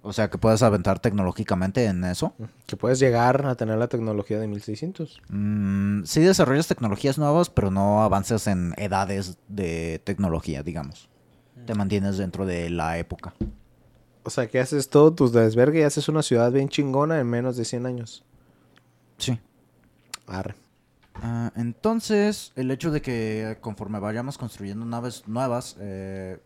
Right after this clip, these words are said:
Speaker 1: aumente el precio, esto nos limita la cantidad de navíos como, navíos que podemos administrar.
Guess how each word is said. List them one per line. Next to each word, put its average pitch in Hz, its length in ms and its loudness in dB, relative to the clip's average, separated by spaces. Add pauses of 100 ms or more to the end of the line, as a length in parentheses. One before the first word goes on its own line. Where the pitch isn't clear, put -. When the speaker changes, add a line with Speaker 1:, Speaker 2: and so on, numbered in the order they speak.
(120)
Speaker 1:
aumente 107 320 -8
el 110 60 -12
precio, 156 360 -8 (420)
esto 156 320 0
nos 147 280 2
limita 117 320 2
la 120 80 2
cantidad 101 340 2
de 110 120 2
navíos 98 380 0
como, 95 200 -4 (340)
navíos 120 580 2 (100)
que - 120 -2
podemos 90 340 0
administrar. 95 640 2